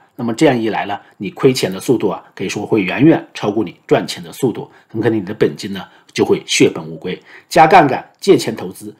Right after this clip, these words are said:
这是投资的一个大忌啊。那么这几点不知道大家有没有体会？节目的最后啊，和大家推荐一下冷饮的会员群。现在冷饮的会员群呢，有四个微信群，基本上两千人左右。同时呢，还有一个电报群，还有一个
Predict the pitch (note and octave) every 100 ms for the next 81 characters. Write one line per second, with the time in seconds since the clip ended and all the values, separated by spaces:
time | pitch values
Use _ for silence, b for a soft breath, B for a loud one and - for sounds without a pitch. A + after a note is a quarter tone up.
0 | _ G#2 A2 - F2 - G2 E2 D#2 F2
1 | C#3 - - E2+ - _ _ _ D3+ D3
2 | F#3+ C#3 B2+ - _ A#2 A#2 B2 A2+ A2
3 | F2+ G2 F#2+ - - C#3 - _ _ _
4 | _ _ - F#3+ G3 G#3+ F#3+ F3+ B2 -
5 | - C3+ D#3+ D3 C#3 F#3 F#3 F#3 B2 C3+
6 | G2 - A2 C3 A#2 G2 C3+ A2+ - E2
7 | b b - F3+ D3+ E3 F3 C#3+ G3 D3+
8 | C3+ A2 A#2+ - A2 G#2+ - D#3 B2+ C#3
9 | C#3+ C#3 A2+ F2+ - - G#2+ G#2 G#2 A2+
10 | F#2 A#2 A2+ A#2 - A2+ - B B -
11 | C3 B2+ A#2 A2+ A2 G2 B2+ B2+ F3 C3+
12 | G2 - F2 b b G2 A2 G2 F#2 G#2+